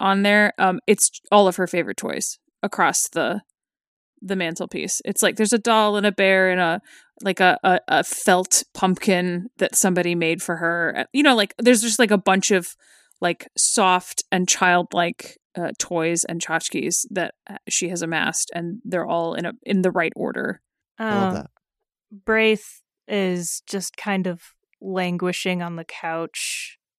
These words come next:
Speaker 3: and tries to roll onto his side so he can see her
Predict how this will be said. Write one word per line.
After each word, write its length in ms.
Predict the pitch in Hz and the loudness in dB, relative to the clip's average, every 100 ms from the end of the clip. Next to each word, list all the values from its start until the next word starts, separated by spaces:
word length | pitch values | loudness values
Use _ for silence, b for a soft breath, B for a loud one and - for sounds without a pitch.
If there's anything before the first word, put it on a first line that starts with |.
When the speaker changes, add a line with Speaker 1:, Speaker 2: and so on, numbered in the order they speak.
| _ - | _ -8
Speaker 3:
and 460 | 196 180 170 170 - - _ _ _ - | -6 -6 -8 -10 -12 -14 _ _ _ -10
tries 320 | - 214 185 | 0 0 0
to 140 | - 202 | -2 -4
roll 480 | 185 180 175 175 - | -2 -2 0 0 -2
onto 640 | 180 170 170 - 180 165 | -4 -4 -6 -4 -4 -4
his 200 | 170 175 | -6 -8
side 400 | - 180 165 160 | -8 -6 -6 -6
so 160 | - 180 | -10 -10
he 160 | 180 175 | -10 -12
can 200 | 165 165 | -14 -14
see 340 | - 185 170 | -12 -10 -10
her 400 | 170 165 165 170 | -10 -10 -10 -12